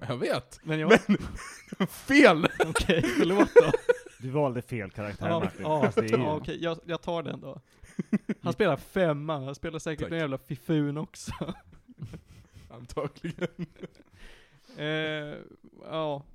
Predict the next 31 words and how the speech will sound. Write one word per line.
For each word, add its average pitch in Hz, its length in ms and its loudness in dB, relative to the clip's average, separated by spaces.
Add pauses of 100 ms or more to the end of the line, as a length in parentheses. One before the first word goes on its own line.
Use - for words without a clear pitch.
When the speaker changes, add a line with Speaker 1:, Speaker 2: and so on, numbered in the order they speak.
(1080)
Speaker 2:
Det 220 140 -2
var 233 160 2
det. 151 380 -2 (160)
Jag 175 260 -2
tycker - 280 -8
inte 185 280 -8
man 143 160 -6
behöver 151 500 -4
se 180 540 -6 (500)
Varan 147 460 -2
T 135 200 -8
V 131 100 -8
Stories. 139 760 -2 (240)
Jag 151 220 -2
tycker 156 280 -6
att 143 120 -10
ska 160 140 -10
man 151 100 -8
titta 185 280 -10
på 190 100 -8
Varanteatern 143 580 -6
så 131 60 -20
kan 131 120 -12
man 131 100 -14
titta - 360 -12
på 139 140 -14
lite 127 220 -16
klipp. - 480 -18 (240)
Speaker 3:
Ja. 101 200 -14
Speaker 2:
Det 143 100 0
räcker. - 600 -14